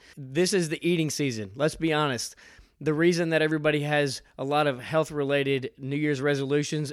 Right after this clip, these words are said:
is because we've made some terrible decisions with our eating habits for the six weeks leading up to that. However, I'm gonna give you something that is one of my favorite sources of cooking recipes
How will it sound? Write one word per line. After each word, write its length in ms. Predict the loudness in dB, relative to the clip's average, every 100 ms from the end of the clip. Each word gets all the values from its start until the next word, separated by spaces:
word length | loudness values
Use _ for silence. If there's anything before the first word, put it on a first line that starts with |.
| -6
is 100 | -6
because 420 | -6 -4 -4 -2
we've 220 | -6 -6
made 320 | -4 -2 -2
some 220 | -2 -6 -6
terrible 560 | -2 2 2 0 -2
decisions 720 | -4 -4 -2 -2 -2 -8 -10 -12 -20 -4
with 200 | 0 2
our 120 | 2
eating 280 | 2 2 -2
habits 400 | -2 -2 -2 -4
for 160 | -6 -6
the 160 | -4
six 280 | -4 -6 -4
weeks 280 | -4 -4 -2
leading 260 | -2 -2 -4
up 140 | -6
to 100 | -8
that. 260 | -8 -10 -14 -20 -14
However, 800 | 0 2 4 6 6 4 -2 -8 -20 _ _ _
I'm 260 | 0 2 2
gonna 180 | 2 0
give 220 | 0 0
you 100 | -2
something 560 | -2 -4 -4 -4 -4 0
that 380 | 0 0 -4 -4
is 640 | 0 0 0 -2 -6 -10 -14 -10
one 320 | -4 -4 -4
of 180 | -6 -6
my 240 | -6 -8
favorite 840 | -10 -12 -2 2 2 2 0 -2 -10
sources 800 | -14 -4 0 0 0 0 0 -2 -4
of 520 | -2 -2 -2 -6 -4
cooking 320 | 0 0 0
recipes 680 | 2 2 0 -2 0 0 -2